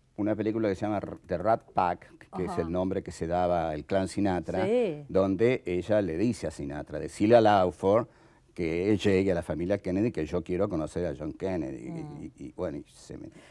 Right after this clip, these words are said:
Speaker 2: Acá, según esta,
Speaker 1: Si vos sabés
Speaker 2: esta
Speaker 1: que se
Speaker 2: novela
Speaker 1: lo ve a
Speaker 2: Blonde
Speaker 1: Kennedy en la cama con, con Marilyn Monroe en esa película.
Speaker 2: Ah, ¿sí?
Speaker 1: Ah,
Speaker 2: Bueno,
Speaker 1: sí.
Speaker 2: actor.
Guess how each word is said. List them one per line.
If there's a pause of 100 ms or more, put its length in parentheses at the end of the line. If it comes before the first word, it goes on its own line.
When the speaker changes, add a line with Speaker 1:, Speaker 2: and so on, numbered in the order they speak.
Speaker 2:
Acá,
según
esta,
Speaker 1:
Si
vos
sabés
Speaker 2:
esta
Speaker 1:
que
se
Speaker 2:
novela
Speaker 1:
lo
ve
a
Speaker 2:
Blonde
Speaker 1:
Kennedy
en
la
cama
con,
con
Marilyn
Monroe
en
esa
película.
Speaker 2:
Ah,
¿sí? (100)
Speaker 1:
Ah,
Speaker 2:
Bueno, (100)
Speaker 1:
sí.
Speaker 2:
actor.